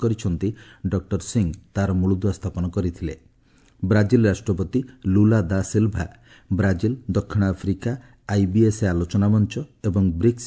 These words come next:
ସମୂହର ସ୍ଥାପନାରେ ଡକ୍ଟର ସିଂଙ୍କ ଯୋଗଦାନକୁ ସ୍ମରଣ କରିଛନ୍ତି। ସେ କହିଛନ୍ତି, ମନମୋହନ ସିଂ ତାଙ୍କର ବନ୍ଧୁ ଥିଲେ ଏବଂ ନିରପେକ୍ଷ ବିଶ୍ୱ ଗଠନ ଦିଗରେ ଉଭୟ ନେତା ମିଳିତ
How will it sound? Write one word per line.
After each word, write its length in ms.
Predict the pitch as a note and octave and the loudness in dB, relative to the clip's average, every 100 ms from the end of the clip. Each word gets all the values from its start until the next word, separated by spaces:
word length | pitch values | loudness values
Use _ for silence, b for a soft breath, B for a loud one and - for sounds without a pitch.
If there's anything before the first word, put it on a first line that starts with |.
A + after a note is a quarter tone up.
| G2 | -6
ସମୂହର 380 | G2+ F#2+ F#2 G2 | -2 0 0 -2
ସ୍ଥାପନାରେ 560 | - F#2 F2 A2 F2 C#2+ B B - | -4 -4 0 0 0 -6 B B -4
ଡକ୍ଟର 360 | F#2+ - G#2 - | -4 -2 -4 -2
ସିଂଙ୍କ 240 | A#2+ G#2 G#2 F2 | 0 0 0 0
ଯୋଗଦାନକୁ 500 | F2+ F#2 G#2+ F#2 F2+ | 0 0 0 0 -4
ସ୍ମରଣ 360 | - G#2+ F2+ E2 | -2 0 0 -2
କରିଛନ୍ତି। 540 | F2+ D#2 G2 D#2+ - - _ _ | -4 -6 -6 -6 -8 -18 _ _
ସେ 140 | - | -8
କହିଛନ୍ତି, 540 | F2 G2 G2+ C3 F2+ D2 B B B A2 | -4 -4 0 0 0 -4 B B B 2
ମନମୋହନ 380 | G#2+ G2 G2+ F#2+ | 4 4 4 2
ସିଂ 180 | - G2+ | 0 0
ତାଙ୍କର 360 | G#2 F#2+ G2 F#2 | 0 0 0 -2
ବନ୍ଧୁ 300 | F2 D#2+ G2 | -2 -2 -2
ଥିଲେ 240 | - A2 D#3 - - | -2 -2 -4 -10 -4
ଏବଂ 180 | A2+ G2+ F2 B - | 0 0 -2 B 2
ନିରପେକ୍ଷ 460 | A2 G#2 B2+ B2+ - | 4 4 2 -2 -2
ବିଶ୍ୱ 400 | G#2+ G2 - G2+ | -2 -2 -2 -2
ଗଠନ 220 | F2+ - G2+ | -2 -2 0
ଦିଗରେ 340 | A2 G#2+ F2+ G#2+ B - | 2 2 0 -4 B -6
ଉଭୟ 300 | G#2 E2 F#2+ G2 | -2 0 2 2
ନେତା 280 | G#2+ F#2 E2+ B - | 2 0 -4 B 0
ମିଳିତ 260 | G2 G2 | 2 2